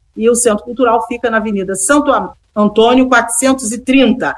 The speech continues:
É gratuito. O ingresso você pega no site decolor ponto arte com temudo ponto B R.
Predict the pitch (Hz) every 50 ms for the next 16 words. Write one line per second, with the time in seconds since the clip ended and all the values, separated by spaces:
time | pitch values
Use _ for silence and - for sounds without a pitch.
0 | - - _ - 214 220 202 220 262 277 311 - - 294 285 262 220 - - 180
1 | 185 - 233 220 220 226 240 240 - 233 240 240 - 247 240 247 226 220 220 226
2 | 233 226 233 226 - - 185 170 - - - 170 170 202 262 302 311 311 - -
3 | 226 214 208 220 220 233 - - - - 226 240 254 262 262 - - - 220 240
4 | 247 247 - - - - - - - - 208 208 202 208 202 185 196 220 254 277
5 | 269 269 262 - - 247 254 254 262 254 254 240 214 190 226 233 233 220 214 208
6 | 190 - - - - 180 170 151 147